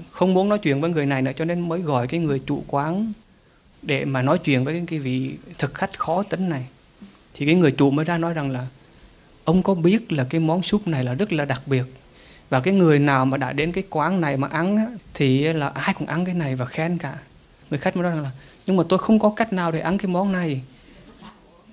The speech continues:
Cái muỗng đâu, cái thìa đâu?" Tức là cái người bồi bàn kia đó, thay vì giải quyết dứt điểm vấn đề á, thì lại lặp lại cái vấn đề đó một cách sai lầm.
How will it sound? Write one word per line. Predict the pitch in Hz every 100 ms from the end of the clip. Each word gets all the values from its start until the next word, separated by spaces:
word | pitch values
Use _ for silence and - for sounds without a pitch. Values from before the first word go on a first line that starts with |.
| - -
Cái | 190
muỗng | 175 165
đâu, | 175 202 185
cái | 196
thìa | 185 175 170
đâu?" | 185 175 - - - - - - _ _ _
Tức | 220 214
là | 185 160 127 135 - _ _ -
cái | 233
người | 190
bồi | 170 170
bàn | 165 160 151
kia | 170 202
đó, | 220 233 - _ _ _ _ _ - - - -
thay | - 185 196
vì | 170 143 131 120 - - - - 156
giải | 156 151
quyết | 180 196
dứt | 170 208
điểm | 170 143 131
vấn | 131 175
đề | 165 143 139
á, | 151 196 -
thì | 147
lại | 135 123 120
lặp | 123 131 131
lại | 143 123 127
cái | 135
vấn | 156 170
đề | 151 131
đó | 135
một | 147 127 -
cách | 196
sai | - 170 160
lầm. | 139